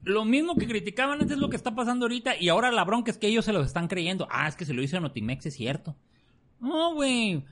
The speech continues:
hasta el mismo presidente ha salido, le han descubierto, le han sacado cuántas mentiras ha dicho y cuántas men-,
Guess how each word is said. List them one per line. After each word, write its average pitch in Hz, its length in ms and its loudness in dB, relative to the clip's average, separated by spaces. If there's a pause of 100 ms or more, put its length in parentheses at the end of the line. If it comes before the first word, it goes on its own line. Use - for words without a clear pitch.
(140)
hasta 208 260 0
el 262 60 2
mismo 330 280 0
presidente 277 560 2
ha 285 80 2
salido, 285 380 2 (400)
le 240 220 0
han 240 580 -2
descubierto, 226 600 -2
le 240 100 -2
han 233 80 -2
sacado 233 380 -2
cuántas 247 340 0
mentiras 226 480 0
ha 240 80 -2
dicho 220 240 -4
y 233 60 0
cuántas 214 480 -2 (120)
men-, 165 400 -2